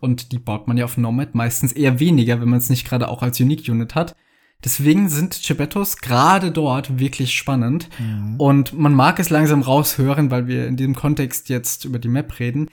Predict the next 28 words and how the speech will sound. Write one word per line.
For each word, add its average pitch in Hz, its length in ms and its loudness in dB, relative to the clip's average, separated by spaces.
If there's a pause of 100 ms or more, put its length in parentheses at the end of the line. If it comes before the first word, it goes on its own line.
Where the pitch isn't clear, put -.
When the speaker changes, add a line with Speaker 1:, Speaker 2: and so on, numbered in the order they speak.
(180)
Speaker 1:
Melians 151 440 4
sind 151 120 -4
eine 135 160 -2
super 143 380 -2
Zivilisation 135 720 -4
für 139 100 -6
Nomad. 127 500 -4 (280)
Wegen 117 180 -2
dem 110 160 -2
Holzbonus, 190 760 -2
weswegen 127 420 -2
man 120 120 -2
am 113 80 -8
Anfang 127 360 -4
früher 123 300 -6
ein 120 180 -8
Fischerschiff 165 560 -2
bauen 135 320 0
kann. 147 300 -2 (500)
Und 151 420 2
wegen 131 340 2
eben 151 300 0
einer 160 160 0
sehr 127 160 2
brauchbaren 127 600 -2
Unique 156 300 -2
Unit 113 280 -4
dafür. 120 320 -6